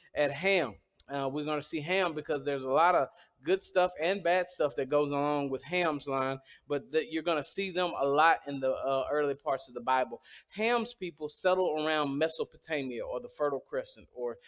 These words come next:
what we would call around the Tigris and the Eu-, Euphrates. If you've ever taken a, a social studies class, you hear the words Samaria or Sumer or Mesopotamia,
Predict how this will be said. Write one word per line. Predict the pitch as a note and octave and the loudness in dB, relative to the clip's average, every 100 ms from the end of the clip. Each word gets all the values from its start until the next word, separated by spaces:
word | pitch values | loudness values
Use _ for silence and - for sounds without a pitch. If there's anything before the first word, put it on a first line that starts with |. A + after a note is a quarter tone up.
| - - | -20 -4
what | C#3+ C#3+ | -2 -2
we | D3 | -4
would | C#3+ | -2
call | C#3 C#3+ C#3+ | 2 2 2
around | C#3+ C#3 | -4 -6
the | B2+ | -4
Tigris | D#3+ D3+ D3 - | 0 0 -2 -10
and | C3+ | -10
the | C3+ | -8
Eu-, | C3+ D3+ D3 A2 B2 | -6 -8 -8 -14 -16
Euphrates. | C#3 - D#3 C#3 B2+ A#2+ | -16 -2 0 0 -4 -12
If | C#3 | -8
you've | C#3+ | 0
ever | E3 D3+ | 0 0
taken | F3 E3 D#3+ | -2 -2 -2
a, | C#3+ - - - - C#3+ | -8 -10 -20 -20 -2 2
a | C#3+ C3+ | 2 2
social | F#3 F3 - | 0 0 -2
studies | - E3+ D3+ - | -2 -2 -2 -2
class, | E3+ E3 D3+ D#3 | 2 2 0 -4
you | D#3 | -4
hear | E3+ | -4
the | D3+ | -2
words | D#3 D#3 D3 - | 2 2 0 -6
Samaria | - D3 E3 E3+ E3+ F3 - - _ | -4 2 4 4 2 0 -2 -14 _
or | C3 | -4
Sumer | - - G3 F#3 F3+ F3 - - - | -4 0 2 2 0 -2 -6 -20 -6
or | C#3 | -2
Mesopotamia, | D3 D#3+ D#3+ C#3 C3+ F3+ F3 F3 E3+ E3+ | 0 0 -2 -8 -8 -2 -2 0 2 0